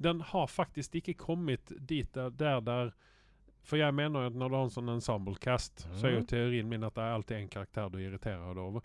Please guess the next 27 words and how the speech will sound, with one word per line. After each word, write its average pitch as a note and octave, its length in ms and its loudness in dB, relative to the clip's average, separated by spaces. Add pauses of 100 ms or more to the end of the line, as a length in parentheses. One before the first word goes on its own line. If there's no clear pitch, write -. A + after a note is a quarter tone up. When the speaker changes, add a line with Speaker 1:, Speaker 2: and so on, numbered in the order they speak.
(260)
Speaker 1:
Jeg B2 100 -2
har D3 80 2
vanskelig C#3+ 400 -2
å - 80 -18
finne C#3+ 320 -4
dette B2 260 -6
her. C#3 160 2 (560)
Speaker 2:
Ja, D3 80 4
ja. A3 180 10
Speaker 1:
Det D3+ 100 4
er F3+ 80 10
en D3+ 120 6
utav C3 320 0
kidsene A2+ 600 -2
her D3+ 180 2
som C3+ 300 -4
er B2+ 160 -2
litt A#2+ 160 -2
sånn A#2+ 160 -4
små A2+ 320 -2
irriterende. G#2+ 840 0 (1160)
Men, C3 380 2 (560)
men C#3 260 0
jeg D#3 260 2
kan D#3 220 0
ikke, C#3 500 2 (520)
altså, C#3 240 0